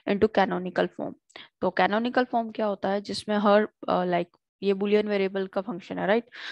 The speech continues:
So अगर हमारे पास ए, बी, सी तीन वेरिएबल का ex-, ये एक्सप्रेशन है, तो अगर हमारे हर, अ, एसओपी टर्म, that sum of product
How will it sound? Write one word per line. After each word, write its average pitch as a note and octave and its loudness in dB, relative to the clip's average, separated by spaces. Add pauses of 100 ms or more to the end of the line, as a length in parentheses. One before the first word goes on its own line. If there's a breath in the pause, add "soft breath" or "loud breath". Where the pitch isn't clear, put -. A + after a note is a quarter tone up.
(260 loud breath)
So G#3+ 4
अगर G#3 4
हमारे G#3+ 2
पास A3 0
ए, G#3 2
बी, G#3 -6
सी G#3+ -6
तीन G#3+ -4
वेरिएबल F#3+ 0
का G3 2
ex-, - -2
ये F3+ 0
एक्सप्रेशन F#3 -6
है, A#3+ -4 (540 loud breath)
तो - -4
अगर G#3 6
हमारे G#3 4
हर, A#3+ 4 (220)
अ, F3+ 6
एसओपी G#3+ 2
टर्म, G3+ -2
that G3+ -4
sum G3 2
of G#3+ -4
product G3+ 0